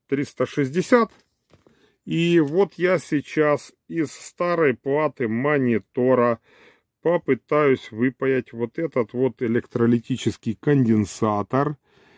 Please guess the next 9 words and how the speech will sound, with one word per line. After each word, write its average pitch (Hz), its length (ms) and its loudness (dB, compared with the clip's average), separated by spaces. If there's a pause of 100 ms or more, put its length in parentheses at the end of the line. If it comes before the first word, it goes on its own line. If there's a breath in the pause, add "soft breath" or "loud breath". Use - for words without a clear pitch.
(320 soft breath)
И 160 360 4
даже 147 680 2
это 135 460 -2
жало, 147 640 0
насколько 131 720 -4
оно 127 240 0
способно 131 760 0
там 135 460 0 (840)
прогреть 127 920 4